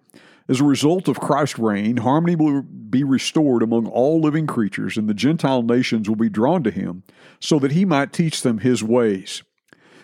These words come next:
Given all of these coming developments, Yahweh's people should be looking to Yahweh, not these surrounding nations, for their provision and protection. And then in the second unit of the book, which was the historical unit,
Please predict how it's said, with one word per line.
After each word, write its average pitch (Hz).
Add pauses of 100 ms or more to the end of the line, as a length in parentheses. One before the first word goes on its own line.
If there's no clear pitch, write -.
(100)
Given 208
all 202
of 175
these 170
coming 170
developments, 110
Yahweh's 156
people 120
should 131
be 147
looking 170
to 147
Yahweh, 135 (400)
not 127
these 190
surrounding 135
nations, 110
for -
their 117
provision 123
and 117
protection. 131 (1400)
And 131
then 214
in 214
the 160
second 151
unit 120
of 104
the 104
book, 107
which 127
was 120
the 117
historical 135
unit, 98